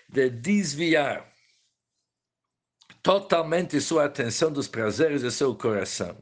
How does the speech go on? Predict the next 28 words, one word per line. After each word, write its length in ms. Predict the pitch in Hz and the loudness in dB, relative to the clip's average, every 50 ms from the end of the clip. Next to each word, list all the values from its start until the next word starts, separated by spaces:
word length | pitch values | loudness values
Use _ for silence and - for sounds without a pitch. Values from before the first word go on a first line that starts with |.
| _ _ _ _ _ _ - - - - - - - - | _ _ _ _ _ _ -20 -20 -20 -18 -18 -14 -4 0
para 160 | 147 147 147 | 2 2 2
a 20 | |
direção 560 | 143 127 151 147 143 143 139 - 180 180 175 | 2 0 2 2 2 2 0 0 -2 -2 -2
totalmente 640 | - - 202 196 202 - 196 180 175 190 196 185 202 | 0 2 2 2 2 2 0 0 2 0 0 2 2
oposta, 680 | 180 165 - - 175 196 208 202 - - - - - - _ _ _ _ _ - - - - _ _ | 0 0 0 2 2 2 2 0 -4 -6 -12 -14 -16 -16 _ _ _ _ _ -20 -20 -20 -20 _ _
particularmente 1120 | - 127 117 117 - - 185 143 - - 160 160 156 151 139 139 151 165 180 175 - 165 151 | -2 -2 -2 -2 -2 -8 -10 -8 -6 -6 0 0 2 2 2 0 0 -2 -2 -2 -2 -2 0
para 160 | 151 151 135 | 2 2 2
a 40 | 139 | 2
direção 480 | 120 131 131 123 127 120 - - 147 | 0 -2 -2 -2 -2 -2 -2 -2 -2
da 120 | 139 127 113 | -2 -2 -4
santidade." 680 | - - 107 101 101 95 85 - - - - - _ _ _ _ _ _ _ _ _ _ _ _ _ _ _ _ _ _ _ - - - - _ _ | -2 -4 -6 -6 -6 -10 -12 -10 -10 -12 -12 -14 _ _ _ _ _ _ _ _ _ _ _ _ _ _ _ _ _ _ _ -20 -20 -20 -20 _ _
Quando 560 | - - - 117 147 170 175 170 147 143 123 | -20 -12 -6 -2 0 0 0 0 0 0 0
ele 260 | 120 120 113 110 107 | 0 -2 -4 -4 -6
desvia 560 | 92 95 104 98 - 87 87 120 180 185 170 147 | -6 -6 -8 -10 -10 -10 -6 -2 0 0 0 0
seu 240 | - - 139 131 | -2 -2 -4 -4
pensamento 640 | - 143 113 110 - 123 107 104 104 98 95 - - | -2 -2 -2 -2 -4 -4 -4 -4 -4 -6 -6 -8 -10
para 180 | - - 82 80 | -6 -6 -6 -6
assuntos 680 | - - - 139 165 156 120 127 - - - - - _ _ _ _ - - - - - - | -6 -10 -10 -8 -10 -8 -10 -12 -12 -12 -12 -14 -16 _ _ _ _ -20 -20 -20 -20 -16 -8
da 100 | - 107 | -8 -6
divindade, 920 | - 104 123 117 107 135 135 131 123 131 135 147 151 151 151 123 107 - _ _ _ _ - - - - _ _ | -6 -4 -6 -4 -4 -6 -4 0 2 2 2 2 0 -2 -6 -6 -6 -12 _ _ _ _ -20 -20 -20 -20 _ _
agora 560 | - 101 98 92 85 92 139 151 156 156 147 139 | -4 -2 -2 -2 -2 0 2 2 2 2 0 -2
a 20 | |
mente 360 | 135 123 139 151 143 - 139 | 0 0 0 0 0 -2 -4
dele 280 | 120 107 131 135 127 117 | -2 0 0 0 0 -2
tem 160 | - 123 110 | -2 -2 0
mais 240 | 104 117 113 104 - | 0 0 0 0 -2
força 420 | - - 95 85 80 - - - | -2 -4 -2 -2 -2 -4 -6 -10
ainda. 280 | 78 73 - - - | -10 -12 -14 -18 -20